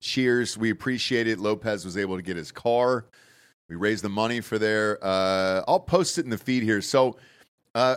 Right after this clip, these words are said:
as we got drunker and drunker last night, Bob, pull up, pull up, uh, Last Row's, uh, fundraiser real quick here.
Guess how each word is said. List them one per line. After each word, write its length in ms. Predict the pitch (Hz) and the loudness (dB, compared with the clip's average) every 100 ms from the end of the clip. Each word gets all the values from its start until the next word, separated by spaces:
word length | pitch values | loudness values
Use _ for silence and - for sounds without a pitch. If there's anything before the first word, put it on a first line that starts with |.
| - | 2
as 180 | 175 180 | 0 0
we 100 | 208 | 2
got 200 | 180 120 | 2 2
drunker 380 | 139 143 135 | -2 0 -2
and 120 | 117 90 | -2 -2
drunker 420 | 120 123 113 90 | -2 0 -2 0
last 400 | 85 78 - - | 0 -2 -4 -6
night, 260 | 90 92 | -4 -2
Bob, 240 | - 170 - | 2 2 2
pull 260 | 214 277 | 2 4
up, 100 | 269 | 2
pull 200 | 131 202 | 2 2
up, 180 | 196 - | 2 4
uh, 180 | 160 139 | 6 6
Last 340 | 131 127 - | 6 2 2
Row's, 320 | 135 120 95 117 | 0 0 0 2
uh, 400 | 110 104 104 98 | 4 4 2 -2
fundraiser 600 | - 104 87 85 78 80 | -4 -4 -2 -6 -6 -8
real 100 | 73 | -8
quick 320 | - 71 - | -10 -10 -10
here. 340 | 76 69 52 | -12 -12 -14